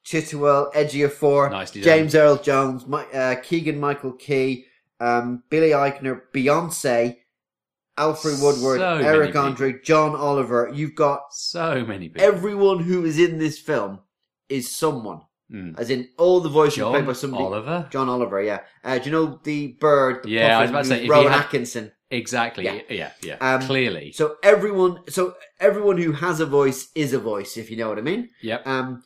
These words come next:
Speaker 1: but the only, the only person I could recommend buying on this
Speaker 2: Yep.
Speaker 1: would be Jon Favreau. Um,
Speaker 2: Yep.
Speaker 1: I honestly,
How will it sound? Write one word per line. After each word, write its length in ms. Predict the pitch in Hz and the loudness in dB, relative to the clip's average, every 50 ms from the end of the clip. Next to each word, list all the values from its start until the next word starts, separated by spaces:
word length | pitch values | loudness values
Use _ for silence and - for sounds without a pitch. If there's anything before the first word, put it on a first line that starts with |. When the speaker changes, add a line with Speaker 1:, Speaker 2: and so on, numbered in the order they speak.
| _ _ _ - | _ _ _ -2
Speaker 1:
but 320 | - 135 123 - - - _ _ _ _ _ _ | -2 0 0 -2 -4 -10 _ _ _ _ _ _
the 120 | - 127 131 | -6 -4 -2
only, 460 | 147 160 170 170 165 156 143 131 127 120 | 0 0 0 -2 -2 -2 -2 -2 -4 -4
the 180 | 131 135 135 - | -6 -8 -4 -2
only 300 | 147 147 151 151 147 139 | 0 0 0 0 -2 -6
person 460 | 120 - 143 131 127 - - 120 117 | -6 -4 -4 -4 -4 -6 -10 -12 -12
I 60 | 113 | -12
could 180 | 110 - 113 101 | -12 -12 -12 -10
recommend 500 | 113 107 - 110 107 104 98 95 - - | -10 -10 -10 -12 -12 -12 -12 -14 -16 -16
buying 280 | - 104 101 101 98 95 | -12 -10 -10 -10 -10 -10
on 100 | 95 95 | -12 -12
this 180 | 98 95 92 | -12 -14 -12
Speaker 2:
Yep. 220 | 82 82 85 85 - | -12 -12 -14 -14 -14
Speaker 1:
would 180 | 113 107 - | -14 -16 -14
be 120 | - 98 92 | -16 -16 -14
Jon 180 | 82 95 92 | -14 -14 -14
Favreau. 440 | 90 - 90 87 82 80 85 87 85 _ _ - | -14 -14 -14 -14 -14 -12 -14 -14 -14 _ _ -14
Um, 120 | 85 98 | -10 -10
Speaker 2:
Yep. 140 | 117 110 101 104 101 - _ _ _ _ _ _ _ _ _ _ _ - - - _ _ | -8 -8 -10 -12 -18 -20 _ _ _ _ _ _ _ _ _ _ _ -20 -20 -20 _ _
Speaker 1:
I 160 | 156 165 - - _ _ _ _ _ _ - | -10 -10 -10 -12 _ _ _ _ _ _ -6
honestly, 600 | 165 180 185 190 196 185 - - 185 196 180 - | -6 -4 -2 -4 -4 -4 -6 -8 -8 -10 -10 -12